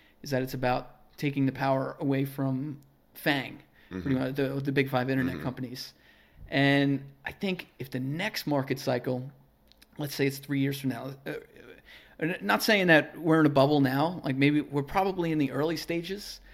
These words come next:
Speaker 1: or if we are in the top stage, then it's not really a bubble.
Speaker 2: Mm-hmm.
Speaker 1: But let's say every three and a half years, it's, it's split into another cycle.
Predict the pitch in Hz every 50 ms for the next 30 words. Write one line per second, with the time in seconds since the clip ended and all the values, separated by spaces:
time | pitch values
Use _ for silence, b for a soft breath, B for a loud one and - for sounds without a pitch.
0 | b b b b - 147 135 131 135 - 135 - - - - - - 156 147 139
1 | 120 131 139 135 135 131 131 127 139 135 143 139 - - 143 143 139 135 139 127
2 | 123 123 - 135 127 131 135 127 127 127 123 127 123 135 147 156 156 - - -
3 | 95 90 95 95 - - - - 131 127 123 - - - - _ _ _ _ _
4 | - - 147 143 139 - 151 143 139 139 139 - - - - _ - 151 147 160
5 | 156 151 156 156 151 143 139 143 135 135 139 143 139 131 127 123 131 127 - -
6 | - - - - _ _ - 127 - - - - - - 143 139 127 - - -
7 | - 143 135 - 131 127 127 131 127 123 - - 127 123 123 - - -